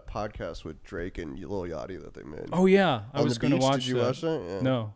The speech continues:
Speaker 2: I
Speaker 1: It's
Speaker 2: saw it
Speaker 1: pretty cool.
Speaker 2: today. It
Speaker 1: Yeah.
Speaker 2: has, like, four million views. It's, like, five days old or whatever.
Speaker 1: Yeah.
Speaker 2: Yeah.
Speaker 1: <laughs>
Speaker 2: <laughs>
Speaker 1: It's pretty crazy.
Speaker 2: Yeah.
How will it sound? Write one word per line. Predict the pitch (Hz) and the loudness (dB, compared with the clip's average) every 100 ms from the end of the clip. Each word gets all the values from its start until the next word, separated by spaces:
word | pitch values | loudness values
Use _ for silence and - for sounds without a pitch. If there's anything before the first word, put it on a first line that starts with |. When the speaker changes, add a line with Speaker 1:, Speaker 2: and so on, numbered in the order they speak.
| _ | _
Speaker 2:
I | - | -10
Speaker 1:
It's | 110 | -8
Speaker 2:
saw | 127 | -4
it | 117 110 | -4 -4
Speaker 1:
pretty | |
cool. | 120 | -4
Speaker 2:
today. | 117 120 | -6 -8
It | - _ _ - | -14 _ _ -4
Speaker 1:
Yeah. | |
Speaker 2:
has, | 143 | 2
like, | 143 113 | 2 2
four | 143 131 | 2 4
million | 131 127 120 | 4 4 0
views. | 110 120 120 | 0 -2 -2
It's, | 113 - | -6 -6
like, | 117 - | -6 -4
five | 113 110 | -4 -4
days | 113 113 113 | -4 -8 -6
old | 123 123 | -6 -6
or | 127 131 | -8 -6
whatever. | 117 | 0
Speaker 1:
Yeah. | 120 120 123 - - - - | 2 4 2 -2 -10 -18 -12
Speaker 2:
Yeah. | 120 117 131 - 139 | -6 -4 -4 -6 2
Speaker 1:
<laughs> | 320 - 180 151 151 135 - - _ | 2 2 0 0 0 -4 -10 -18 _
Speaker 2:
<laughs> | 131 123 123 110 | -2 0 -2 -4
Speaker 1:
It's | 139 | -6
pretty | 117 110 | -8 -8
crazy. | - 107 104 104 - _ | -4 -4 -4 -8 -12 _
Speaker 2:
Yeah. | 123 117 107 | 2 2 0